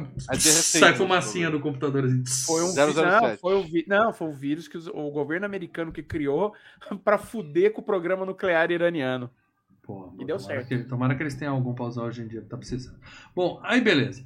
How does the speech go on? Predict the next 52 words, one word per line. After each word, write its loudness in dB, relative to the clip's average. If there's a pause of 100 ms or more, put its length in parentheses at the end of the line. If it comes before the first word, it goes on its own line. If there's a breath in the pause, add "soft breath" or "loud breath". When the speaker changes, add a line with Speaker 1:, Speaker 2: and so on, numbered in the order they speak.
(340 soft breath)
Speaker 2:
Ele 2
tem 6
essa 2
ideia 4
genial, 4
ele 2
faz 0
o 0
vírus 4
ali 6
no 8
notebook 2
dele. -4
O 2
notebook 0
dele 0
que -4
tem 2
o, 0 (540 soft breath)
o 4
cara 2
do 4
dois 4
mil 4
e 6
um, 2
né? 0
A 4
referência 2
do -10
dois -2
mil -2
e -4
um -2
é 2
Speaker 3:
É. -6
Speaker 2:
o, -16 (100)
o, -8
a -4
tela -4
de -8
bloqueio. -4 (320)
É -10
o, -12
Speaker 3:
Good -8
morning, -6
Speaker 2:
é -10
o -6
nove -6
mil -6
Speaker 3:
Dave. -8
Speaker 2:
lá. -8